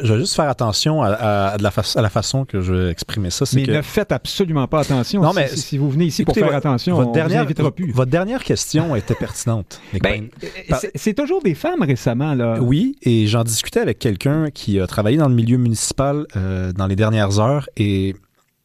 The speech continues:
Speaker 1: et j-, et je me demande si c'est un phénomène, euh, je, pour le moment. C'est-à-dire qu'en attendant qu'un homme sorte dans la place publique, sur la place publique, et dise, « Écoutez, moi, je renonce à mes fonctions, je subis de l'intimidation, c'est trop pour moi. »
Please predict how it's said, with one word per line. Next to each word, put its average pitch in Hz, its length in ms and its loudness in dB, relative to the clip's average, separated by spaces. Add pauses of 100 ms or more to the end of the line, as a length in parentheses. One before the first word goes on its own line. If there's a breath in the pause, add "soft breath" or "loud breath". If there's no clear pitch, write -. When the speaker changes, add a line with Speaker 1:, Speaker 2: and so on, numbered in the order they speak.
(460)
Speaker 1:
et 123 80 4
j-, 107 180 0
et 120 60 2
je 107 120 4
me 143 80 4
demande 175 360 0
si - 240 -2
c'est - 360 -2
un 120 140 2
phénomène, 156 800 -2 (840 soft breath)
euh, 104 360 2
je, 98 240 -2 (480 loud breath)
pour 120 140 0
le 113 100 4
moment. 104 240 4 (160)
C'est-à-dire 110 380 0
qu'en 139 320 2
attendant 175 260 2
qu'un 120 380 0
homme 135 340 0 (240)
sorte 147 380 -2
dans 117 80 -2
la 98 100 0
place 110 220 -2
publique, 104 400 0
sur - 160 -2
la 107 60 2
place 113 120 0
publique, 139 220 0
et 123 40 0
dise, « 120 200 2
Écoutez, - 240 -2
moi, 156 140 2
je 104 80 0
renonce 127 440 0
à 110 60 0
mes 98 80 0
fonctions, 117 540 0 (260 loud breath)
je - 120 -4
subis 120 280 2
de 139 60 2
l'intimidation, 131 680 0
c'est - 140 -4
trop - 200 0
pour 110 200 0
moi. » 117 220 2